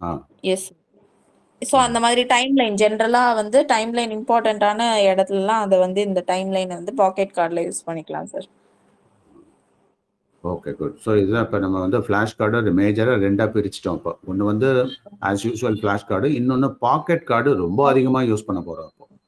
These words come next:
Speaker 1: So,
Speaker 2: ஆ,
Speaker 1: நீ சொன்ன
Speaker 2: ஆமா.
Speaker 1: மாதிரி இந்த பாக்கெட் கார்டை ரொம்ப,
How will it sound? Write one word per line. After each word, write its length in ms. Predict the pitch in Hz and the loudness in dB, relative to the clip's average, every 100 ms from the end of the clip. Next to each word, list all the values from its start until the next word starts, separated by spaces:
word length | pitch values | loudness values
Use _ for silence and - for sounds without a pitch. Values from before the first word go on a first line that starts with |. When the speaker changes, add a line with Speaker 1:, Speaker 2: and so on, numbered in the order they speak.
| _ _ _ _ | _ _ _ _
Speaker 1:
So, 180 | - 101 | -2 2
Speaker 2:
ஆ, 140 | 101 | 4
Speaker 1:
நீ 140 | 101 95 | 4 2
சொன்ன 160 | 113 | 0
Speaker 2:
ஆமா. 40 | 113 | 2
Speaker 1:
மாதிரி 140 | 120 | 2
இந்த 180 | 107 101 | 0 0
பாக்கெட் 360 | 107 117 127 - | -2 -2 -2 -2
கார்டை 340 | 110 107 117 104 | 0 0 2 0
ரொம்ப, 460 | 98 104 95 92 | 0 0 -2 -4